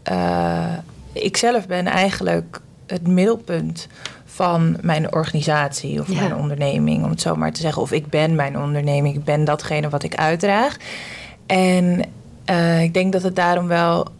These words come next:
Speaker 1: altijd belangrijk voor mij is om dicht bij mezelf te blijven.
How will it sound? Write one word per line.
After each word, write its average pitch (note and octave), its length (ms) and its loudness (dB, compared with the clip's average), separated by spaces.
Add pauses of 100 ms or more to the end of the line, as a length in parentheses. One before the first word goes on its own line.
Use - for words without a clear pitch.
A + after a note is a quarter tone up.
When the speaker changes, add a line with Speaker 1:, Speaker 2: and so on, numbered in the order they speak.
(180)
Speaker 1:
altijd E3+ 320 0
belangrijk E3+ 420 2
voor E3 160 -4
mij E3+ 200 2
is E3 280 2
om E3 840 2 (1040)
dicht E3+ 320 -2
bij E3+ 140 2
mezelf E3+ 360 2
te G#3+ 100 -12
blijven. A#3+ 640 0